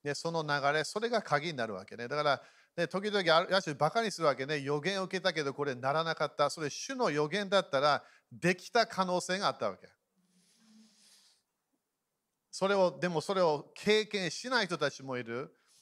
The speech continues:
それから時々予言を受けてすぐ何もしない人たちもいる。ただなんか主が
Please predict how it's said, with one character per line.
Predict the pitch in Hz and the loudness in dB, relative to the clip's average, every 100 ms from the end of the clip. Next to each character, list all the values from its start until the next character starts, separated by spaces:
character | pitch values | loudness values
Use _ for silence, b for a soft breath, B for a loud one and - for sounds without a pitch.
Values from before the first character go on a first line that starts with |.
| b | b
そ | - 202 | -4 0
れ | |
か | 190 | 2
ら | 170 | 2
時 | 202 208 | 2 -2
々 | 226 196 | 0 0
予 | 170 190 | 2 0
言 | 214 240 208 | 2 0 -2
を | |
受 | 165 160 | -2 -2
け | |
て | 165 165 | 0 -2
す | - 208 | -4 -6
ぐ | 185 | -6
何 | 139 147 190 | 0 0 0
も | 202 | -4
し | 180 202 | -4 -2
な | 202 | -2
い | |
人 | 147 | -2
た | 131 120 | -4 -4
ち | 120 | -6
も | 110 | -10
い | 101 | -10
る。 | 104 | -8
た | 113 151 | -2 0
だ | 147 | 0
な | 143 | -2
ん | 160 | -2
か | 147 | -4
主 | - 202 | -4 2
が | 175 147 | 4 4